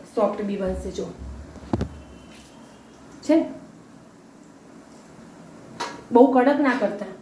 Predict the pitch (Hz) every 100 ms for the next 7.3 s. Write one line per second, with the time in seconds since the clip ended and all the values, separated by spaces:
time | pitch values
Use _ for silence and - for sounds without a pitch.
0 | - - 247 247 302 392 403 262 233 -
1 | 220 208 196 208 185 - 208 208 240 240
2 | 240 233 233 226 226 240 240 233 233 208
3 | 208 208 208 208 - - - - - 214
4 | 226 214 220 220 226 208 190 202 226 226
5 | 220 208 202 226 220 214 220 208 202 208
6 | 214 214 214 202 - 214 202 208 208 208
7 | 208 208 208